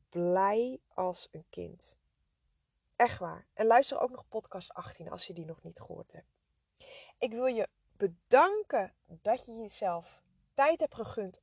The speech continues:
om dit te luisteren. En als jij nu denkt, "Oh, dit was, hier heb ik iets aan gehad, dit was leuk, ik ga hier iets mee doen." Denk dan ook even aan die vriendin, die buurvrouw, je collega,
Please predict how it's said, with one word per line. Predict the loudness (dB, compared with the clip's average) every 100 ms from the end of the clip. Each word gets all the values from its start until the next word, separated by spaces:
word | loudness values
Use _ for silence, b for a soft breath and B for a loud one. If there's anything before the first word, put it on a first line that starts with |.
| -2
om | -2 0
dit | -4
te | -2
luisteren. | 0 0 -2 -6 -14 -14 -16 B B B
En | -8 -2
als | 2 4 4
jij | 0
nu | -2 -2
denkt, | -4 -6 -12
"Oh, | -16 -16 -16 -14
dit | -14 -14
was, | -14 -14 -18 b b
hier | b 4
heb | 6
ik | 4
iets | -2 -4
aan | -4
gehad, | -6 -4 -4 -4
dit | -12
was | -14 -14
leuk, | 0 6 8 8 2 -8
ik | -12
ga | -10 -4 -2
hier | -2
iets | -8 -14
mee | -12 -10
doen." | -6 -8 -8 b b b b
Denk | 2 2
dan | -2 -2
ook | 2 2 2
even | -2 -2 -6
aan | -8
die | -8 -10
vriendin, | -8 0 0 0 -4 -10 b b
die | -2 0
buurvrouw, | 0 -4 0 2 2
je | 2
collega, | 2 4 8 6 6 0 -10 -12